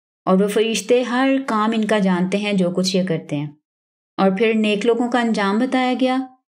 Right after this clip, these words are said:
कि बेशक जो नेक लोग हैं वो नेमतों में होंगे और जो फाजिर लोग हैं,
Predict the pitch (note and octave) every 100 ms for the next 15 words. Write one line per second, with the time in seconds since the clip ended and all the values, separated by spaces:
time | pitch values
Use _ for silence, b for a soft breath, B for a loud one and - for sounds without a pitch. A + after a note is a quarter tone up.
0 | _ _ _ G#3 G3+ G#3+ A3+ G#3+ A3 G3+
1 | G3+ G3+ A#3+ A3+ A#3 A#3+ B3+ - _ _
2 | _ G3 G3+ G#3 G3 G3 F#3+ B3+ C4 B3+
3 | A#3+ A#3+ B3 A#3+ - _ - G3+ F#3+ G#3
4 | G3+ G#3+ F#3 F#3 A#3+ A#3+ A#3+ A3+ A#3 A3+
5 | A#3 A3